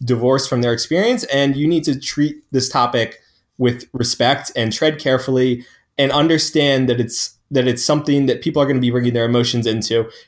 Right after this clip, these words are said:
And if you aren't mature enough to be able to handle a conversation where you need to tread this carefully and can't treat it like an abstract conversation about, um, about something,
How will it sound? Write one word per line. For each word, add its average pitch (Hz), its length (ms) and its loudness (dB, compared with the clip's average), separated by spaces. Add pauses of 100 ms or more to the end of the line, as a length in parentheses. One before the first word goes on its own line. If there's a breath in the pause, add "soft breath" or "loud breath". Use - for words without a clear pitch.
(140 loud breath)
And 139 120 2
if 139 180 0
you 170 380 2
aren't 160 260 0
mature 180 360 0
enough 123 380 0
to - 80 -6
be 127 140 0
able 120 180 0
to 113 120 -2
handle 123 400 0
a 107 80 -4
conversation 113 720 -2
where 113 280 0 (600 loud breath)
you 131 180 2
need 131 280 2
to 127 120 -2
tread 120 320 0
this 113 140 0
carefully 123 580 0
and 110 160 -4
can't 110 260 -6
treat 123 200 -2
it 117 60 0
like 113 120 0
an 113 80 -4
abstract 110 600 -2
conversation 107 520 -2
about, 104 340 0 (840 loud breath)
um, 101 480 2 (140)
about 113 200 2
something, 120 480 -2